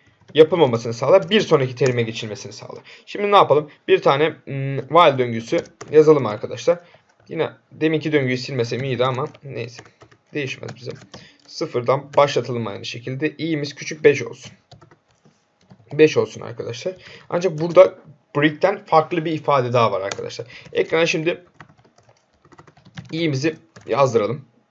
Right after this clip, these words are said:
Ancak burada da şeyi kullanacağız. Continue terimini. I eşit eşittir üç olduğunda diyelim. Üçe eşit olduğunda bir şey yapsın.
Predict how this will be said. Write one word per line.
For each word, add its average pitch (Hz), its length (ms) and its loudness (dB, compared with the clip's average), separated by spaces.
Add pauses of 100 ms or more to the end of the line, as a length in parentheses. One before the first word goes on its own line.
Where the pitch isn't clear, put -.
(1200)
Ancak 170 340 2
burada 151 180 0
da 156 200 4 (400)
şeyi 151 260 0
kullanacağız. - 800 -8
Continue 127 420 -6
terimini. - 360 -12 (280)
I 165 220 -2
eşit 156 220 -2
eşittir 139 380 -6 (300)
üç 165 160 -4
olduğunda 110 580 2 (200)
diyelim. 120 280 -10 (360)
Üçe 165 220 -2
eşit 156 200 0
olduğunda 123 480 2
bir 135 40 -10
şey 139 180 0
yapsın. - 300 -8